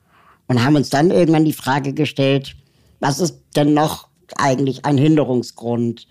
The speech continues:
für Menschen im Rollstuhl überhaupt, ähm, irgendwo hinzugehen?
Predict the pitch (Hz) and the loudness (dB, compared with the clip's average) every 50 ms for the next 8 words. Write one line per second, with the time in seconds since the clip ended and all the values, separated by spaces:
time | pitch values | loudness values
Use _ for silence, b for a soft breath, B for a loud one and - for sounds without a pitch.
0 | b b b b b - - 135 123 117 120 127 120 - 131 127 120 101 113 117 | b b b b b -4 -2 0 2 2 0 0 -2 -4 -4 -4 -4 -4 -4 -4
1 | 123 117 - - 123 113 110 110 - - 127 117 117 104 95 98 107 110 - _ | -4 -6 -6 -6 -4 -4 -2 -4 -4 -6 -6 -4 -4 -4 -4 -4 -6 -8 -8 _
2 | _ _ - - - - - - 110 110 107 110 113 107 107 104 b b b b | _ _ -20 -20 -20 -16 -8 -6 -4 -4 -4 -4 -4 -4 -6 -8 b b b b
3 | b b b b _ - 135 123 131 127 107 156 180 - - 117 92 - 95 95 | b b b b _ -2 0 2 2 2 2 2 0 0 -4 -6 -8 -6 -8 -8
4 | 101 131 139 123 - | -8 -8 -10 -12 -14